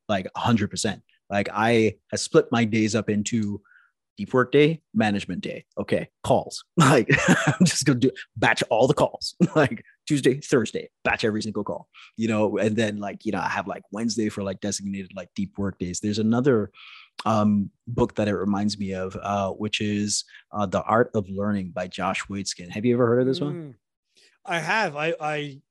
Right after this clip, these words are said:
Speaker 2: I started it, but it was one of those books that I read the intro to and said, "I'll get back to this later," and never did. <laughs> Rec-,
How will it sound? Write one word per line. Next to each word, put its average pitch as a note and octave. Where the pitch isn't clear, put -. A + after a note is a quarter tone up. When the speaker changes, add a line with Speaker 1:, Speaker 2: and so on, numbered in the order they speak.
Speaker 2:
I C#3+
started F3+
it, G#3
but D3
it D3+
was C#3+
one D#3
of D3+
those D3+
books D3
that D3
I C#3
read C#3+
the C#3
intro E3+
to G#3
and F#3+
said, C#3+
"I'll C3
get C3+
back C#3
to D3
this C3
later," F3
and C3+
never B2
did. G#2
<laughs> A#3+
Rec-, F#3+